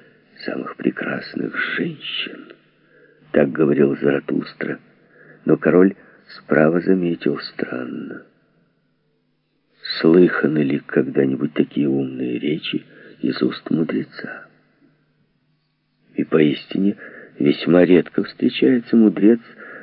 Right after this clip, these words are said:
который был бы умен и вдобавок не был бы ослом.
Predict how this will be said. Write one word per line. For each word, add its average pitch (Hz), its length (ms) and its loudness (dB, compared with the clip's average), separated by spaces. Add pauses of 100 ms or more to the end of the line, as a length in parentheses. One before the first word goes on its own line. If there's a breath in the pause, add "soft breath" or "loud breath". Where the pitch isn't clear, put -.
который 98 380 4
был 95 200 6
бы 92 240 4 (120)
умен 98 680 0 (840 soft breath)
и 95 100 2
вдобавок 71 680 0
не 60 200 -2
был - 240 -4
бы 165 260 -10 (340)
ослом. - 840 -6